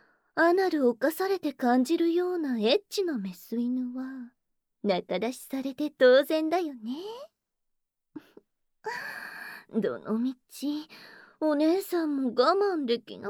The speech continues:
いし。君が射精した時、アナルがギューって締まって、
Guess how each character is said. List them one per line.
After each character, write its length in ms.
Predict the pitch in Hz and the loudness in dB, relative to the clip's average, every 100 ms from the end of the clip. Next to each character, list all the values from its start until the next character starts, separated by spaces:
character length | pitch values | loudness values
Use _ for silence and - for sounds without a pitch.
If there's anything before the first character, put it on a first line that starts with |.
| 440 | -8
い 40 | 415 | -10
し。 600 | - - - - - 302 - - _ _ _ _ _ _ _ _ _ _ - | -12 -18 -18 -14 -14 -14 -18 -20 _ _ _ _ _ _ _ _ _ _ -6
君 340 | 214 185 196 | -4 -2 -2
が 140 | 208 | -2
射 200 | 214 - 185 | -4 -10 -16
精 260 | - 220 | -4 -4
し 140 | 247 - | -4 -8
た 120 | 254 | -14
時、 540 | - 294 _ - 233 - - - - _ | -14 -16 _ -12 -12 -12 -18 -20 -20 _
ア 140 | 320 339 | -2 2
ナ 160 | 339 | 2
ル 140 | 294 254 | 0 0
が 160 | 277 | -2
ギ 180 | 233 339 | 4 4
ュ 20 | |
ー 20 | 349 370 381 381 392 440 494 | 4 0 -4 -10 -16 -18 -20
っ 40 | - _ | -20 _
て 100 | 440 | -4
締 240 | 415 - 311 | -4 -4 -4
ま 160 | 302 | -4
っ 40 | - _ | -6 _
て、 120 | - | -14